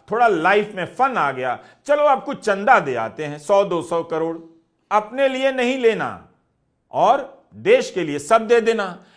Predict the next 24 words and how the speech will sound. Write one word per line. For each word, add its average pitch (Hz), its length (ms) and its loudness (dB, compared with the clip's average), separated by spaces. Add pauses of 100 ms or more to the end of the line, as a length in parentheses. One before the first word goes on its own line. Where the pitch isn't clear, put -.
(220)
ऐसी 180 360 -4
देशभक्ति 160 960 -4
corporate 180 560 0
के 202 100 -2
कर्मचारियों 160 760 -2
में 180 140 -4
ही 190 180 -4
आ 233 120 4
सकती 233 400 -6
है, - 280 -6 (220)
आजकल 214 420 -2
वाले 208 260 4
कर्मचारियों 180 760 -2
की, - 500 -16 (500)
जो 202 180 0
खुद 196 280 -2
को 247 160 4
New 220 240 0
India 196 360 0
का 226 160 0
नागरिक 190 440 0
समझने 170 440 -6
लगे 127 240 -6
हैं। 107 200 -14